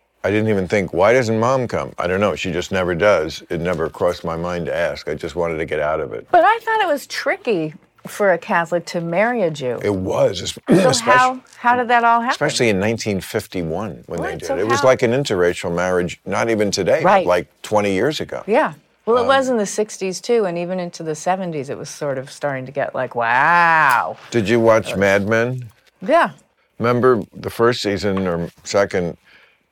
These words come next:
Speaker 1: there was a plot line of, um, he goes out with the girl from the Jewish department store.
Speaker 2: Yeah, yeah.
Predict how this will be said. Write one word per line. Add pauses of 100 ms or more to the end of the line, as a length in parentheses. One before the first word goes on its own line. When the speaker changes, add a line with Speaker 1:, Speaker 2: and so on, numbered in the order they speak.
Speaker 1:
there
was
a
plot
line
of, (200)
um, (280)
he
goes
out
with
the
girl
from (360)
the
Jewish
department
store.
Speaker 2:
Yeah,
yeah.